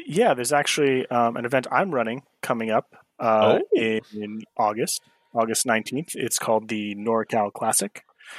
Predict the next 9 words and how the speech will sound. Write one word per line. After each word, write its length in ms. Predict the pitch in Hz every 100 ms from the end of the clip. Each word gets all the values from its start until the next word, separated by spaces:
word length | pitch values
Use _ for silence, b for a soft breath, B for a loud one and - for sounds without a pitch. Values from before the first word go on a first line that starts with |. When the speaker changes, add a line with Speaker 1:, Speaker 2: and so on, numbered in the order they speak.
| B B _
Speaker 1:
Uh, 460 | - 110 107 104 104 104 _ _ -
been 140 | 117
running 180 | 117 117
it 60 |
for 100 | -
a 60 | 117
couple 320 | - 131 139
years 400 | 123 123 127 -
now 380 | 131 123 127 131